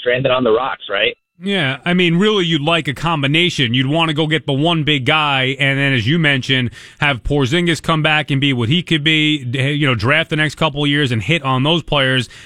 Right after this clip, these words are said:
Speaker 2: and then potentially you can go compete for a championship. On the topic of Porzingis, you think it's realistic, Mike, to expect him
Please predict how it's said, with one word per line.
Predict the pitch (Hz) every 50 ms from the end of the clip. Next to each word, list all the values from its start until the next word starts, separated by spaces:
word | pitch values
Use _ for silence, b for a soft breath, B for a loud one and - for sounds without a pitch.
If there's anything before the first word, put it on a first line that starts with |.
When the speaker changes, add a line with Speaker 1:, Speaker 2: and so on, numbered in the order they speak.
| B B
Speaker 2:
and | 175 160 160 160
then | 196 214 185
potentially | - 175 - 180 165 156 139 151 160 151 143
you | 143 147 160 143
can | - 147 143
go | 147 156 131
compete | - 135 131 - 160 165 156 -
for | - 135
a | 120
championship. | - - 156 165 170 147 139 127 120 107 - 120 113 98 - B B B B B
On | B 160 170 196 220 214 196
the | 196 185 175
topic | - 185 190 190 170 180 180 156
of | 180 160 -
Porzingis, | - 180 175 165 135 120 180 196 190 165 156 143 131 135
you | 165 170 170
think | 175 185 175
it's | 175 - -
realistic, | 185 180 165 170 185 175 - 180 151
Mike, | 147 170 180 185 190 143
to | - 160
expect | 156 135 - - 180 170 143 -
him | - 175 165 160 160 151